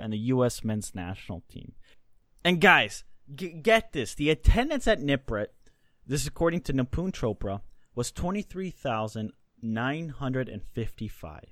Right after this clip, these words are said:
I like to bring to your attention that F C Cincinnati versus the Columbus Crew, the team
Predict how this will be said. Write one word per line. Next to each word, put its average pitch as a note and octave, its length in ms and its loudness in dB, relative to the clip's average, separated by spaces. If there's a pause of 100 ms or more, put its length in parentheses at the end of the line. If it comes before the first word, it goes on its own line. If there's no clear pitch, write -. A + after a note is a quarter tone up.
(540)
I D#3 80 4
like B3 200 6
to A#3+ 120 2
bring A3 640 4
to G#3+ 140 -2
your F#3+ 240 6
attention E3 840 0 (280)
that - 300 0
F A#3 180 6
C - 280 0
Cincinnati E3+ 760 -2
versus D#3 500 -2 (200)
the - 120 2
Columbus G3+ 880 10
Crew, E3+ 460 4 (200)
the F3 100 4
team A#3 500 0